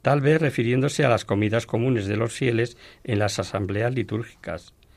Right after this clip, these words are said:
Y respecto a los pecadores públicos no cristianos,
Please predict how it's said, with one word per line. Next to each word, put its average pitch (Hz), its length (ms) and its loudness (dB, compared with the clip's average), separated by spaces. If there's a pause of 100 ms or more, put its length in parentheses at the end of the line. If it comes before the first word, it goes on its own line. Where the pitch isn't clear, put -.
(300)
Y 123 120 4
respecto 110 420 0
a 113 40 2
los 107 120 0
pecadores 117 460 -2
públicos 135 440 -2
no 104 180 -2
cristianos, 156 600 0